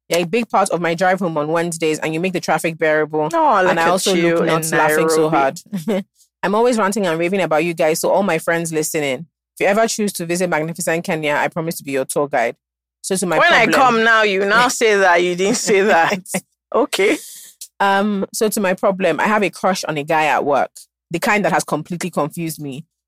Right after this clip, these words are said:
Speaker 1: He's very c-, good looking, kind and calm, an absolute beauty. <laughs> The issue is that I think he's married and not a homewrecker,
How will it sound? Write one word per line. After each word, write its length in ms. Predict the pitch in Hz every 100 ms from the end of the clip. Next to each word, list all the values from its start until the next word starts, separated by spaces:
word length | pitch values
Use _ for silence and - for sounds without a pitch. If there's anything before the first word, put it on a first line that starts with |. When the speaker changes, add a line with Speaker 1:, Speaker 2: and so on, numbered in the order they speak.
| -
Speaker 1:
He's 140 | 185
very 280 | 165 202 277
c-, 100 | - -
good 180 | 190 185
looking, 500 | 185 180 - 170 165
kind 340 | 170 185 165 160
and 160 | 143
calm, 260 | 143 143 135
an 60 | -
absolute 440 | 165 180 180 160
beauty. 420 | 160 147 139 127 160 _ -
<laughs> 80 | 208 349 - - _
The 120 | 226 330
issue 160 | -
is 100 | 302
that 120 | 190 185
I 100 | 190
think 220 | 233 240
he's 180 | 180 170
married 480 | 180 180 170 156
and 240 | 160 170 170
not 140 | 214
a 80 | 160
homewrecker, 560 | 175 175 160 160 143